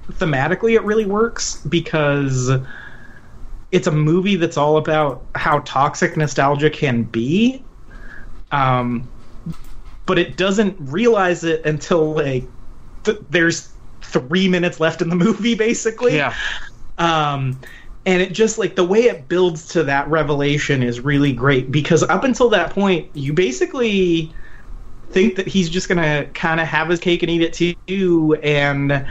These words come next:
Speaker 2: But then you
Speaker 1: at
Speaker 2: remember
Speaker 1: first, it's
Speaker 2: Oh,
Speaker 1: Woody
Speaker 2: go on,
Speaker 1: Allen.
Speaker 2: go on. Yeah, yeah, then you remember it's a Woody Allen movie. <laughs>
Speaker 1: Yeah, exactly. And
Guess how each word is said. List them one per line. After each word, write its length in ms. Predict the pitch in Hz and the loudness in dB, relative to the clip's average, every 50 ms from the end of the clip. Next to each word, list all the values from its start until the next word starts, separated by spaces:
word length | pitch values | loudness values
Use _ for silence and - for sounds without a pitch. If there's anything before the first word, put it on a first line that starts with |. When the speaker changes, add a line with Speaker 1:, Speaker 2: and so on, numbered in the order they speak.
| - - - - - - - | -6 -8 -8 -10 -10 -10 -8
Speaker 2:
But 80 | 131 | -4
then 140 | 131 156 156 | -4 -4 0
you 100 | 151 151 147 | 2 2 2
Speaker 1:
at 20 | 143 143 | 4 4
Speaker 2:
remember 140 | 139 139 131 127 196 190 185 | 2 0 0 0 2 2 2
Speaker 1:
first, 200 | 170 156 - - - - - - - - - - - - - - - - - - - | 0 -2 -8 -14 -14 -14 -14 -14 -14 -16 -16 -14 -14 -14 -12 -12 -14 -12 -14 -10 -2
it's 180 | - 196 - - | -2 -2 -2 0
Speaker 2:
Oh, 40 | 139 | -2
Speaker 1:
Woody 120 | 160 156 160 | 0 0 2
Speaker 2:
go 40 | - | 0
on, 100 | 131 - | 0 -4
Speaker 1:
Allen. 140 | - 110 101 | -6 -8 -6
Speaker 2:
go 120 | 117 110 | -6 -4
on. 120 | 104 101 - - - - | -4 -4 -6 -8 -8 -2
Yeah, 160 | 156 143 131 | 0 0 2
yeah, 200 | 131 139 143 147 | 2 2 0 0
then 160 | 131 143 147 | 2 0 0
you 100 | 143 147 | 2 2
remember 280 | 147 143 139 139 120 123 | 2 2 2 0 0 -4
it's 100 | 123 - | -4 -4
a 40 | 131 | -2
Woody 180 | 123 120 117 113 | 0 0 2 2
Allen 180 | 107 104 98 | 0 0 0
movie. 260 | 92 92 90 90 90 - - 151 | -2 -4 -4 -6 -8 -8 -6 -6
<laughs> 140 | - - - | -6 -4 -2
Speaker 1:
Yeah, 260 | 180 175 139 120 123 - | 0 0 0 0 -2 -2
exactly. 720 | 175 170 151 156 165 151 151 151 139 139 - - 123 151 - - | -2 -2 0 2 2 2 2 -2 -6 -12 -8 -4 -4 -4 0 0
And 360 | 190 190 175 170 170 170 165 | 2 2 2 2 2 0 -2